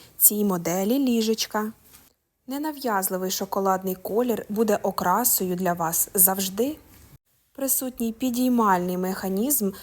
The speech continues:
та величезна ніша для зберігання вашої білизни або речей. Місця вистачить для білизни усієї родини,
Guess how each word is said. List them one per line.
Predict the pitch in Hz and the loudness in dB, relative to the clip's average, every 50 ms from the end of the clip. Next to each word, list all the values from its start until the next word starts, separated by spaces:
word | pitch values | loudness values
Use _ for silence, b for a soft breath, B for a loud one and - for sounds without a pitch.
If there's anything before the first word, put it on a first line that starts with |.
| B B B - | B B B 2
та | 254 262 | 4 4
величезна | 269 254 254 254 254 254 254 247 - - - 233 220 196 185 180 185 185 180 175 | 4 4 4 4 4 4 4 2 0 0 2 2 4 4 4 4 2 0 0 -2
ніша | 175 180 185 185 196 233 277 285 - - 196 180 | -2 0 0 0 0 0 0 0 0 -2 -2 -2
для | 185 185 185 185 | 0 0 0 2
зберігання | 185 180 180 185 180 185 185 185 196 208 220 214 202 185 - - | 0 0 0 -2 -2 -2 -2 -2 0 0 0 0 0 -2 -4 -2
вашої | 196 190 190 196 196 - - 185 190 | 0 0 0 2 0 -2 -2 -2 -2
білизни | 180 185 180 170 170 190 233 269 269 233 202 175 - | -2 -2 -2 0 0 0 2 2 2 2 0 -2 -4
або | - - 185 175 175 190 262 | -4 -6 -6 -2 0 0 0
речей. | 302 311 262 - - - 196 185 185 190 196 - _ _ _ _ _ _ _ _ _ _ _ _ | 0 -2 -4 -4 -4 -6 -4 -6 -6 -8 -10 -12 _ _ _ _ _ _ _ _ _ _ _ _
Місця | 208 196 190 247 311 339 - - 294 262 | -8 -6 -6 -4 -2 -2 -2 -2 -4 -2
вистачить | 240 240 233 220 214 - - 185 180 - - 180 185 - - - | -2 0 0 0 -2 -2 -4 -4 -4 -4 -4 -6 -6 -8 -10 -10
для | 202 196 196 190 | -4 0 0 0
білизни | 180 180 180 185 185 196 247 294 277 226 202 196 180 - | 2 0 0 0 0 0 2 2 2 2 2 -2 -2 -4
усієї | - 202 196 - - - 175 160 156 165 220 294 359 370 320 277 262 | -2 0 2 2 2 0 -2 -6 -6 -4 -2 -2 -2 -2 -2 0 0
родини, | 233 226 214 202 190 196 185 180 170 170 180 190 | 0 0 -2 0 0 -2 -2 -2 -2 -6 -8 -10